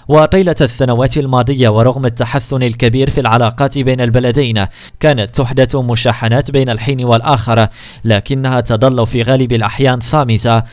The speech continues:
وعادة ما تنعكس على صفحات الجرائد في كلا البلدين من دون أن تخرج عن حدود اللياقة أو التجريح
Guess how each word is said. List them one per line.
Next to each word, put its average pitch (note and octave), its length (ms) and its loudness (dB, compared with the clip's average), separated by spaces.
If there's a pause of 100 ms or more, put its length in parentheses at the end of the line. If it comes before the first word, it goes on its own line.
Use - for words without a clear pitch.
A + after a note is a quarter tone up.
(240)
وعادة A#2+ 600 2
ما C3 180 -2
تنعكس B2 540 -4
على A#2+ 260 0
صفحات B2 560 -2
الجرائد B2 580 0
في C3 160 -2
كلا C3 220 -2
البلدين A#2 680 0 (360)
من B2+ 220 -4
دون C3 220 2
أن A2 220 0
تخرج C3 440 -2
عن A#2+ 200 -2
حدود B2+ 380 0
اللياقة B2+ 560 0
أو B2 140 2
التجريح A#2+ 720 0